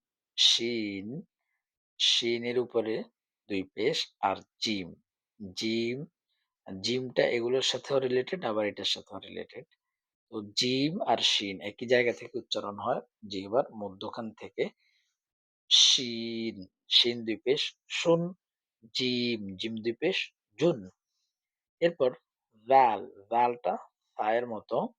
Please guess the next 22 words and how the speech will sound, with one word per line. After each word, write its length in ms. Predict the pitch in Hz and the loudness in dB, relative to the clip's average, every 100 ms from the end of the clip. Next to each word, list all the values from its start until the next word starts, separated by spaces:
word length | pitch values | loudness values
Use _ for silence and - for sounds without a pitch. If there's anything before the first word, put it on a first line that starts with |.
| 113 | -10
জিহ্বার 360 | 101 98 107 104 | -6 -2 0 0
আগা 200 | 104 107 | 0 -2
তার 180 | 110 104 _ _ | -4 -6 _ _
বরাবর 240 | 107 101 104 | -2 0 -2
উপরে, 320 | 110 107 127 - _ _ _ | -4 -4 -4 -4 _ _ _
আ, 260 | - 98 95 - | 0 2 2 0
তার 380 | 101 101 101 - | -2 -2 -4 -6
সামনের 340 | - 104 110 | -6 -6 -6
উপরে 260 | 110 117 107 | -6 -10 -10
দুই 160 | 107 | -8
দাঁতের 220 | 104 104 104 | -8 -6 -4
আগার 200 | 101 107 | -4 -4
সাথে 300 | 110 - 107 | -6 -8 -8
লেগে 260 | 104 151 - _ _ _ 110 131 | -2 -2 -4 _ _ _ -6 2
জুন 180 | 151 | 2
নরম 440 | 113 98 117 117 110 | 0 -2 0 0 -2
করে 360 | 104 101 98 | -8 -8 -10
জুন, 380 | 107 156 139 98 - _ - | 0 2 2 -2 -16 _ -2
জাল 360 | 104 110 113 107 | 2 2 0 -6
দুই 240 | 101 101 - | -10 -12 0
পেশ 320 | 139 165 - _ _ _ _ _ | 0 0 -4 _ _ _ _ _
জুন, 340 | 131 147 110 | -2 0 -2